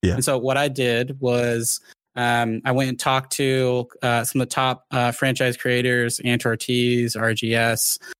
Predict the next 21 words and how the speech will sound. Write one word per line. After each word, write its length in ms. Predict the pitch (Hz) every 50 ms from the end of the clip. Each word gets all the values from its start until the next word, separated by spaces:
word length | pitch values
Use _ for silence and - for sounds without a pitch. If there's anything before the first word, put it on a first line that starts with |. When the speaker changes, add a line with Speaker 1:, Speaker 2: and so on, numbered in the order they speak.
| _ _ _ _
Speaker 2:
um, 220 | - 117 110 107 107
obviously, 420 | 120 120 117 - - 120 113 107 - _ - -
uh, 340 | 117 113 113 113 113 110 -
you 80 | 127 123
know, 100 | 110 107
Kasabe, 680 | - - - - 160 151 151 151 143 147 143 143 143 135
who's 300 | 131 127 127 120 120 127
a, 260 | 117 117 113 113 110
he's 320 | - 120 127 123 113 -
a, 180 | 120 113 110 107
he's 160 | 117 113 -
a 80 | 117 -
creator 560 | - - 131 139 147 151 147 147 143 139 143
in 120 | 139 135
the 100 | 131 131
vault, 500 | 127 135 131 131 131 131 127 127 - - - - - - - - - -
uh, 200 | - 117 113 110
Bacon 760 | 104 107 123 135 135 139 135 135 135 131 131 131 127 127 117
and 240 | 110 107 107 110 104 104
Raiden 960 | 117 127 135 139 143 139 135 135 135 135 135 135 135 131 131 127 120 104
and 420 | 113 113 113 110 110 110 110 107